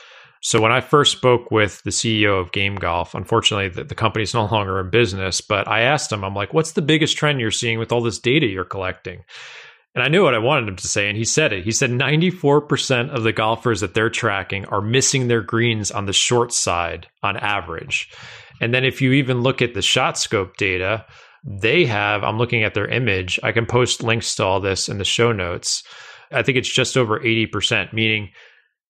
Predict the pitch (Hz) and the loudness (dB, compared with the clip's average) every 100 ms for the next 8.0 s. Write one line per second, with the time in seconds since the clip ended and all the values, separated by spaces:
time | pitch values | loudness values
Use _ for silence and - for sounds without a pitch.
0 | _ - 131 139 135 120 123 120 110 107 | _ -4 0 0 0 -2 0 0 0 -2
1 | - 113 92 - 143 - 113 101 120 - | 0 -2 -2 -2 0 0 2 2 0 -4
2 | 104 107 113 - 120 107 98 101 101 95 | -6 -2 0 0 -2 -4 -4 -2 -2 -4
3 | 92 95 - 101 95 - 87 85 82 92 | -6 -6 -4 -2 -4 -4 -6 -6 -6 -4
4 | 92 90 85 92 87 85 - - _ - | -4 -4 -8 -8 -8 -10 -14 -18 _ -20
5 | - - _ - 123 117 147 139 - 123 | -20 -20 _ -4 0 2 2 2 2 0
6 | - - 113 107 - 110 98 - 104 101 | -2 -2 0 0 -2 -6 -6 -2 -2 0
7 | 95 117 - 160 - 151 147 131 113 | -2 -8 -6 -6 -2 0 2 2 -2